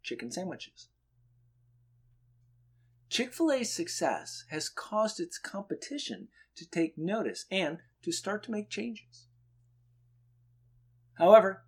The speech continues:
Chick-fil-A managers generally only own one store, and this allows them to focus on the quality of the service that they deliver.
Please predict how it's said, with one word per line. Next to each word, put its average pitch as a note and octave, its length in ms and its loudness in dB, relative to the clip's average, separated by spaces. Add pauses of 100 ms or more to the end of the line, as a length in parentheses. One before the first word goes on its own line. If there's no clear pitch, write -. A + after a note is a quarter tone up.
(140)
Chick-fil-A F#3 580 0
managers F3 680 0 (100)
generally G3+ 500 -2
only E3 320 -4
own B2 420 -6
one D3 280 -2
store, G#3+ 540 -6 (140)
and F3 380 -2
this C#3+ 340 0
allows A3+ 380 -2
them C3 160 -6
to C3+ 100 -12
focus C#3+ 400 -6
on B2+ 160 -6
the A#2 80 -6
quality A#3+ 720 -8 (280)
of - 140 -4
the A2+ 80 -6
service C#3+ 520 -6
that - 180 -10
they C3+ 80 -4
deliver. - 420 -8